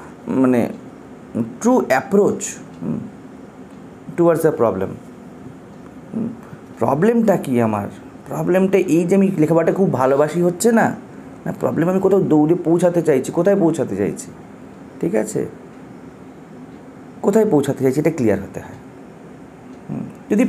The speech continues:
পৌঁছাতে চাই একটা job অপরচুনিটিতে, তাহলে অন্য কোনো জায়গা দেখে নেবো। এখনও জীবন তো শেষ হয়ে যায়নি, জীবন কখনো শেষ হয়ে যায় না। হুম, এমন প্রভুর বহু মহিলা আছে যারা খুব এজে এসে গিয়েও, মানে,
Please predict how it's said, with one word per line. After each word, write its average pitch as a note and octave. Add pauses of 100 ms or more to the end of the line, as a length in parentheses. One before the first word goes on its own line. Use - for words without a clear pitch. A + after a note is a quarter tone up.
পৌঁছাতে F#3+
চাই F#3+
একটা F#3
job C#3+
অপরচুনিটিতে, C#3 (400)
তাহলে -
অন্য G#2+
কোনো F3
জায়গা C#3
দেখে A2+
নেবো। A2+
এখনও C3
জীবন D3+
তো D#3+
শেষ G3
হয়ে F#3+
যায়নি, E3+
জীবন D3+
কখনো D#3+
শেষ D#3
হয়ে B2
যায় F#2+
না। C2+ (640)
হুম, E3+ (280)
এমন D3
প্রভুর D3+
বহু D3
মহিলা D3+
আছে D#3 (460)
যারা C#3+
খুব D#3 (220)
এজে D#3 (400)
এসে D#3
গিয়েও, D3 (580)
মানে, D#2